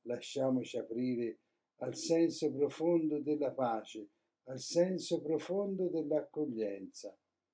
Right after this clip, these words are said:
Lasciamo davvero che il Signore penetri dentro di noi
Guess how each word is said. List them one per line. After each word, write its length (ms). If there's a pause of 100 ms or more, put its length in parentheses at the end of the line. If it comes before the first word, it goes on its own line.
(260)
Lasciamo 640
davvero 680 (460)
che 140
il 100
Signore 600
penetri 640
dentro 440
di 160
noi 280